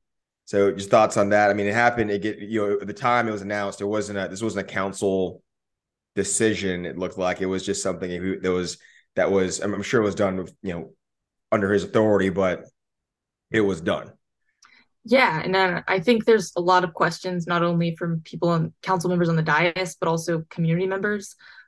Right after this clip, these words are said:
Speaker 2: um, as to how it's gonna look, how many D P S officers are gonna be out in the streets. You know, are these D P S officers gonna be out in the streets? Or are they just gonna be kind of on standby? Uh, so I think there's a lot of questions as to how this is gonna look.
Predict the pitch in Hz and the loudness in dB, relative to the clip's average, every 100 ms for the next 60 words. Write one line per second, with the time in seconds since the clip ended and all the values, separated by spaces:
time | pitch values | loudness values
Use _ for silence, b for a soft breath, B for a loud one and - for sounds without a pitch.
0 | _ 165 156 104 - 180 160 165 185 180 | _ 0 2 0 0 0 2 4 4 4
1 | 185 165 170 175 - 185 185 170 175 165 | 2 4 4 2 0 -2 0 0 -2 -2
2 | 175 160 165 165 175 170 170 165 165 160 | 0 0 0 0 -2 -2 0 0 0 0
3 | 160 156 160 165 - 190 185 175 165 - | 0 0 0 -4 -2 0 0 0 -6 -16
4 | - B B B 185 - 175 180 185 185 | -18 B B B 0 2 6 6 4 2
5 | 165 202 226 202 202 196 - 202 190 196 | -2 -2 0 0 2 0 0 -4 -2 0
6 | 190 185 185 - 196 185 185 175 170 170 | 2 2 -2 -4 -2 0 0 0 0 -2
7 | 180 170 170 170 165 165 160 - 202 208 | -2 -2 -2 -2 0 0 -2 -4 -2 0
8 | 208 196 190 190 b b b _ 175 165 | 0 2 0 -4 b b b _ -2 -2
9 | 165 190 196 226 226 208 175 180 - 170 | 2 2 4 4 4 6 4 4 0 -2
10 | 165 180 170 165 175 160 160 160 160 160 | -2 -2 -2 -2 -2 2 2 0 -4 -4
11 | 160 147 139 147 226 - | -2 -4 -2 -2 -2 -4